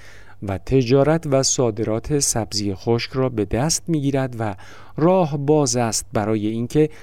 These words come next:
به هر چه می‌خواهد برسد. اما شرط آن دانش است.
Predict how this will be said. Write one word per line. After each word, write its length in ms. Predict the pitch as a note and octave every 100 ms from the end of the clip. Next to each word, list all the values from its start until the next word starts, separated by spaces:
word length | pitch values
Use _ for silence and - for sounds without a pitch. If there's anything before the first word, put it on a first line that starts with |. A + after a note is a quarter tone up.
| - -
به 140 | A#2+
هر 280 | A2+ D3 F3
چه 200 | - C#3
می‌خواهد 680 | A#2+ F#2+ - E2+ F#2+ B2 B2+
برسد. 520 | D#3+ A2 - - - - - - - - - - - - - - - -
اما 400 | A2+ A2 G#2 G2+
شرط 480 | - G#2+ F#2+ - A2+
آن 420 | - D3+ E3+ C#3
دانش 560 | A#2 G2 F#2 D#3 - -
است. 320 | - -